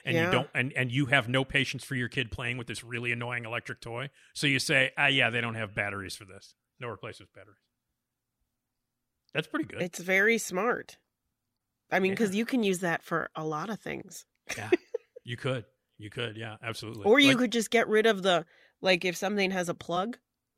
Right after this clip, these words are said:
Speaker 2: and you don't, and you can just unplug, you know, and it has, like, an adapter or whatever, and
Speaker 1: Take
Speaker 2: just
Speaker 1: it
Speaker 2: be
Speaker 1: right
Speaker 2: like,
Speaker 1: out.
Speaker 2: "It's gone."
Speaker 1: Sorry.
Speaker 2: <laughs> It's gone forever.
Speaker 1: Don't know what happened.
Speaker 2: Sorry.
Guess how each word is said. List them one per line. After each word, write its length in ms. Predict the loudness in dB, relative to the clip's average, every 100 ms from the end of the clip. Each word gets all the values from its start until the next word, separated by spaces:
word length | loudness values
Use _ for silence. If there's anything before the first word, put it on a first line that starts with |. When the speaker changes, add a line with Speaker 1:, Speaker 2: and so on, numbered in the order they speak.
| _ _ _ _ _ -6
Speaker 2:
and 180 | -4 -2
you 80 |
don't, 220 | 0 0 0
and 100 | -4
you 80 | -2
can 100 | -4
just 140 | -4
unplug, 320 | -4 -4 -4 0
you 80 | 4
know, 120 | 4
and 120 | 6
it 120 | 4
has, 200 | 2 -2
like, 120 | -2 -4
an 100 | -4
adapter 500 | -2 -2 -2 -2 0
or 60 |
whatever, 280 | 0 0 0
and 80 | 2
Speaker 1:
Take 100 | 4
Speaker 2:
just 100 | 4
Speaker 1:
it 40 |
Speaker 2:
be 40 | 4
Speaker 1:
right 80 | 4
Speaker 2:
like, 120 | 4
Speaker 1:
out. 80 | 0
Speaker 2:
"It's 140 | -6
gone." 400 | 2 4 6 4 -2 _
Speaker 1:
Sorry. 360 | -8 -4 0 0
Speaker 2:
<laughs> 20 |
It's 220 | 0 0
gone 420 | -2 0 2 4
forever. 400 | 4 4 4 2 0 -4 -6 -4
Speaker 1:
Don't 140 | -4 -4
know 100 | -2
what 120 | 0
happened. 340 | 0 0 -6 -12 _
Speaker 2:
Sorry. 600 | 0 4 8 8 6